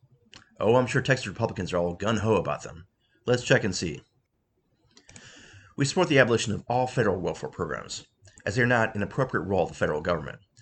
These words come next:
Until such time, welfare reform should encourage partnerships with faith-based institutions, community, and business organizations to assist individuals in need. We encourage welfare reform in the following areas. A.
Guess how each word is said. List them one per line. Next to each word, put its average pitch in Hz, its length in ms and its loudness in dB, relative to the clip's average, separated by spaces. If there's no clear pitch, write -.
Until 139 200 2
such 147 280 2
time, 98 300 0
welfare 107 300 -2
reform 92 320 0
should 95 220 -4
encourage 120 380 -4
partnerships - 540 -4
with - 140 -10
faith-based 113 500 -4
institutions, - 720 -8
community, 98 540 -2
and 123 200 4
business 123 260 0
organizations 92 560 0
to - 140 -6
assist - 320 -6
individuals 82 520 -8
in 87 160 -4
need. 80 320 -6
We 131 120 2
encourage 139 300 2
welfare 113 320 4
reform 87 420 -2
in 87 60 -10
the 87 80 -8
following 90 340 -2
areas. 76 460 -6
A. 82 320 -4